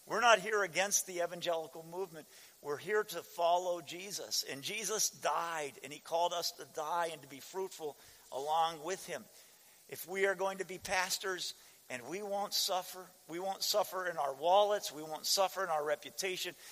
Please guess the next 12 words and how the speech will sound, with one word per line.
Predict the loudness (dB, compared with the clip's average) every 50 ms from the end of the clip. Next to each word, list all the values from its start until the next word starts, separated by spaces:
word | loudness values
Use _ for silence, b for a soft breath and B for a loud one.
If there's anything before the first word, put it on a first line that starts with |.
| B B -6
we | -2 0 0
won't | 2 2 0 0 -2 -2
suffer | 0 2 2 2 2 0 0 -2 -2
in | -2 0
our | -2 -2 0
sense | 0 0 0 0 -2 -2 -4
of | -4 -6 -12
coolness, | -6 -4 -2 -2 -2 -2 -4 -4 -2 -4 -4 -4 B B B B B B B B
then | -2 -2 -2 -2
we | -4 -6 -4
will | -2 -2 -4
never | -4 -4 -2 2 4 4 4 4 2 0 -2 -2